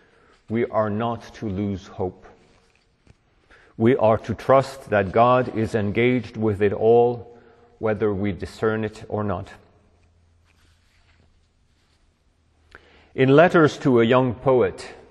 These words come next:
the poet being a nineteen-year-old officer cadet in the Austro-Hungarian army,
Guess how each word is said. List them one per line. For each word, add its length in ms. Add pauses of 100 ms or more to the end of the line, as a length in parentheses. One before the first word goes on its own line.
(360)
the 120
poet 500
being 400
a 80
nineteen-year-old 1120 (100)
officer 520
cadet 520 (600)
in 160
the 140
Austro-Hungarian 1300
army, 360